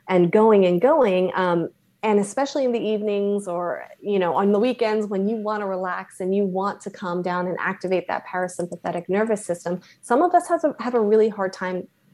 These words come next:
turning on that switch. So magnesium does a wonderful job at activating that system and helping your body wind down and relax. It also binds to gaba receptors in the brain,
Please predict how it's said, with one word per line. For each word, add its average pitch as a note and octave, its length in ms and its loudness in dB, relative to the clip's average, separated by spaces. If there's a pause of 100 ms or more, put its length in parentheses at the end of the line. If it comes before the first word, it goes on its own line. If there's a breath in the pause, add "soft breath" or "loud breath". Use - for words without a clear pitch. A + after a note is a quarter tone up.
(140)
turning G3+ 300 0
on F3 160 -2
that - 180 -6
switch. - 480 -6 (400 loud breath)
So G#3 320 6
magnesium A#3 540 6
does G#3+ 180 0
a F#3+ 80 -2
wonderful G#3 880 0
job F3 500 -4
at E3+ 280 -4
activating G#3 520 0
that - 160 -4
system F3+ 500 -8
and F3+ 160 -2
helping G#3 320 2
your G3+ 120 4
body F3+ 280 0
wind G3 440 -2
down F#3 360 -4
and E3+ 140 -14
relax. G#3+ 640 -4 (420 soft breath)
It G#3+ 240 4
also B3 580 2
binds G#3+ 480 0 (100)
to F#3+ 160 2
gaba E3 360 -6
receptors C4 640 -4
in D4+ 80 -4
the D4+ 60 -4
brain, D4+ 400 -4